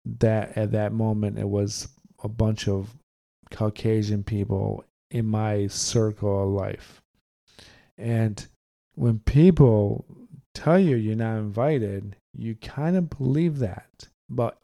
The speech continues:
every aspect of your own life. So even when I would go out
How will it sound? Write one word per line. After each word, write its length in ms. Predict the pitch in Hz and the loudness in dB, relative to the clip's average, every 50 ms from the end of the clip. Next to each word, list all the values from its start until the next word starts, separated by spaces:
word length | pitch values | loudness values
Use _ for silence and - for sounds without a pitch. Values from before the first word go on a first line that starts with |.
| - - | -14 -6
every 520 | 147 147 151 160 160 160 156 160 - - | -4 -2 -2 0 0 0 0 0 -2 -4
aspect 680 | - 127 127 131 131 127 - - - 131 113 110 - - | -4 -2 -2 0 -2 -2 -4 -6 -4 -4 -4 -4 -4 -8
of 140 | - 107 113 | -10 -8 -6
your 200 | 113 113 110 117 | -4 -6 -6 -6
own 300 | 113 120 131 135 123 104 | -8 -8 -8 -8 -8 -8
life. 460 | 95 92 - 101 - - - - _ _ _ _ _ _ _ _ - - - - - _ | -8 -8 -8 -10 -12 -14 -18 -20 _ _ _ _ _ _ _ _ -20 -20 -20 -20 -20 _
So 340 | - - - 131 123 120 117 | -10 -4 0 2 2 2 2
even 440 | - 147 156 147 151 147 160 147 135 | 0 -2 0 0 2 2 2 0 0
when 120 | 127 120 | 0 0
I 100 | 117 113 | 0 0
would 200 | 110 110 107 107 | 0 0 -2 -4
go 240 | 120 117 107 104 104 | -4 -4 -4 -4 -4
out 460 | - 110 113 117 123 110 104 107 107 | -4 -6 -4 -4 -2 -2 -4 -4 -8